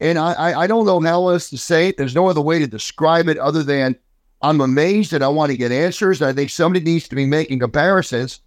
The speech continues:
because we need to be putting this out there. And, I mean, going right into them, you had the same acreage burned up,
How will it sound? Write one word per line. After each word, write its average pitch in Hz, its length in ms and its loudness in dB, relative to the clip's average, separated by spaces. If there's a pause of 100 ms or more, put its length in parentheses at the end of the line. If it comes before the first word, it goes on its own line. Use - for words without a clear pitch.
(340)
because 156 340 0
we 151 160 2
need 180 300 0
to 165 60 0
be 143 220 -6 (280)
putting 196 300 0
this 139 260 -4
out 196 300 0
there. 107 280 -2
And, 139 140 -4
I 127 80 -2
mean, 143 180 0
going 147 300 0
right 156 240 0
into 175 140 0
them, 143 160 -2
you 147 120 -2
had 156 120 0
the 131 80 -8
same 180 280 0
acreage 165 460 -2
burned 151 300 0
up, 185 300 2